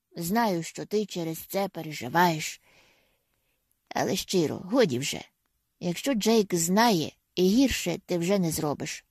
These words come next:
А якщо не знає, то і не дізнається. Хоч на хвилину забудь до біса про себе і подумай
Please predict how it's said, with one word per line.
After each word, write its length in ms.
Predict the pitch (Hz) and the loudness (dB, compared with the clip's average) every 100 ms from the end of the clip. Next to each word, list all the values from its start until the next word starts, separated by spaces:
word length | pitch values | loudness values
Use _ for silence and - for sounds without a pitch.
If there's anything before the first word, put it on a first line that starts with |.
| - | 0
А 80 | |
якщо 360 | 185 180 - 180 | 2 2 0 -4
не 140 | 160 | -4
знає, 380 | 165 214 226 156 - _ | 0 2 2 0 -6 _
то 80 | - | -4
і 180 | 254 180 | 0 0
не 100 | 160 | -2
дізнається. 640 | 151 156 160 147 147 - - _ _ _ _ _ _ _ _ _ _ | -4 -6 -6 -8 -8 -10 -14 _ _ _ _ _ _ _ _ _ _
Хоч 260 | - 185 | -12 -6
на 140 | 190 190 | -4 -4
хвилину 560 | - 185 190 190 160 | 0 2 4 2 0
забудь 400 | - 156 175 170 | -4 -2 -2 0
до 100 | 151 | 0
біса 300 | 156 190 - | 0 -2 -2
про 160 | - 160 | -6 -4
себе 340 | - 208 175 | 0 2 2
і 100 | 165 | 0
подумай 680 | - 196 185 240 226 170 | 2 0 2 2 2 2